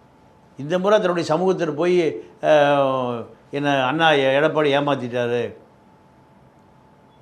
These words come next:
எனக்கு வாக்களிங்கன்னு அந்த சமூகத்தில் போய் கே-,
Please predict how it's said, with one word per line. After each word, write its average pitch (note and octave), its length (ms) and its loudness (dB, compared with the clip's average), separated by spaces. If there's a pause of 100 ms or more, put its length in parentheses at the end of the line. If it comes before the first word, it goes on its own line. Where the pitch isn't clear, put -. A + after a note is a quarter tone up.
(300)
எனக்கு D3 420 0
வாக்களிங்கன்னு D3 400 0
அந்த F#3+ 180 -6
சமூகத்தில் D#3 500 -4
போய் D#3+ 200 -6
கே-, C#3 240 -6